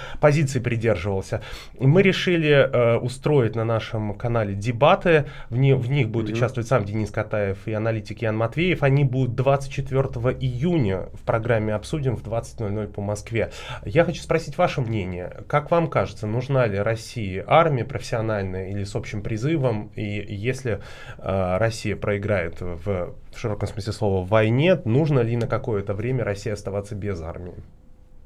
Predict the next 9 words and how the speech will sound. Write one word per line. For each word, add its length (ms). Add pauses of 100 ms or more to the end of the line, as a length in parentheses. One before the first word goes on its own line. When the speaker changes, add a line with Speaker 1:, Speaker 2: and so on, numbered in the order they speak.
(1040)
Speaker 2:
А, 160
считаю, 340
что 380
нет, 420
не 60
нужно 240
оставаться 400
без 200
армии. 580